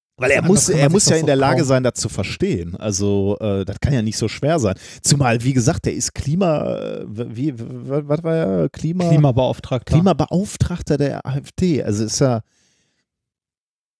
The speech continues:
Speaker 1: klimapolitischer Sprecher der A F D. Das ist schon
Speaker 2: Ja.
Speaker 1: Wahnsinn. Oder
Speaker 2: Da sollte man
Speaker 1: oder nimmst du so einen Job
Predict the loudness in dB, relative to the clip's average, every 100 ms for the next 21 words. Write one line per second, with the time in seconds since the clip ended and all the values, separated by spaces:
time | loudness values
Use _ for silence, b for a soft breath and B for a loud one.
0 | _ -2 2 2 2 0 2 0 0 0
1 | -2 -6 -4 -4 -4 -4 -4 -8 -8 -8
2 | -8 -8 -10 -6 -4 -6 -6 0 0 0
3 | -2 -2 -4 -8 b -2 0 2 0 2
4 | 2 2 2 2 0 -4 -8 -20 _ _
5 | _ _ _ _ _ _ _ _ _ _
6 | _ 0 0 0 -4 -6 -2 0 0 2
7 | 0 0 -2